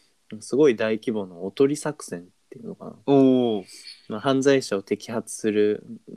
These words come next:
Speaker 1: 大規模な作戦を行いましたっていうような、
Speaker 2: うん。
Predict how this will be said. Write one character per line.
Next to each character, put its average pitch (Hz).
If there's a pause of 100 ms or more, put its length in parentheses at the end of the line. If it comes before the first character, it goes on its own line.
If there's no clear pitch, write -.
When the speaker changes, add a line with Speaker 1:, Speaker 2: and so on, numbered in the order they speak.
(160)
Speaker 1:
大 113
規 110
模 107
な 95
作 -
戦 104
を 98
行 107
い 110
ま 113
し -
た 113
っ 110
て -
い 98
う -
よ 92
う -
な、 -
Speaker 2:
う -
ん。 -